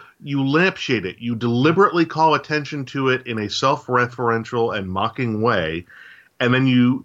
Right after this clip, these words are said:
so that the, the readers and the viewers know, okay, they're aware of this.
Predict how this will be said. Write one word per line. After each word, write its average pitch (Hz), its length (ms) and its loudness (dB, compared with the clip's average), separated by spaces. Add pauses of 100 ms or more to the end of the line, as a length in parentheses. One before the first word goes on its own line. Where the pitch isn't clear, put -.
(140)
so 165 160 0
that 143 180 -2
the, 165 100 2
the 156 200 -2
readers 233 400 0
and 131 400 -4
the 127 80 2
viewers 165 420 2
know, 143 460 2 (200)
okay, 143 360 0
they're 143 260 2
aware 123 440 0
of 170 120 -2
this. 208 380 -6